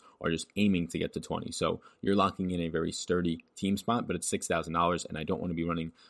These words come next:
uh, I think actually it's, um, the winner yesterday ran the Cloud Nine team or, or a different team, um, with their captain, which is not something that you see all that often. So it's just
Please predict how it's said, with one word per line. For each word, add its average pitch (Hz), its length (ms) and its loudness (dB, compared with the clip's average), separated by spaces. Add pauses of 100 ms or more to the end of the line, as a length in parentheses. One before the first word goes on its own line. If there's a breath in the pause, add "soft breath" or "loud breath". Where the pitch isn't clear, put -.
(180 soft breath)
uh, - 80 -10
I - 100 -2
think 135 160 0
actually 92 340 0
it's, - 320 -2
um, 90 280 -4
the 90 100 -2
winner 92 240 2
yesterday 85 440 0
ran 80 520 -2 (100)
the 85 80 -4
Cloud 85 260 0
Nine 82 380 -4
team 87 340 -2
or, 80 80 2
or 95 220 4
a 87 40 2
different 90 360 -2
team, 85 380 -2 (360 soft breath)
um, 82 220 -2
with 98 160 4
their - 140 2
captain, - 500 -4
which - 120 -8
is 87 120 -2
not 87 160 0
something 90 180 0
that 87 80 -4
you - 80 -8
see 90 160 -4
all 85 120 2
that 80 100 0
often. 90 320 0
So - 120 -4
it's - 140 -6
just - 220 -4